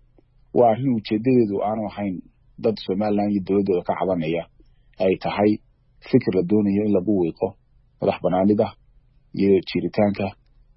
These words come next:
iyo wada noolaanshaha dalkan Jamhuuriyadda Somaliland. Marka, arrintaasi Ceergaabona taasay qayb ka tahay.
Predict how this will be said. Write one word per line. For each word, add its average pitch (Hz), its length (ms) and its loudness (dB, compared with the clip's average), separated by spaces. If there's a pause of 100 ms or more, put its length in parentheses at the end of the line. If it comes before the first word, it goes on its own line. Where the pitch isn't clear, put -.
(120)
iyo 95 260 2 (220)
wada 92 360 0
noolaanshaha 87 600 -2 (580)
dalkan 104 340 2
Jamhuuriyadda 85 400 -4
Somaliland. 69 520 -10 (400)
Marka, 120 280 4 (580)
arrintaasi 113 580 -2
Ceergaabona 95 600 0
taasay 104 320 -6
qayb 98 240 -2
ka 104 80 -10
tahay. - 260 -6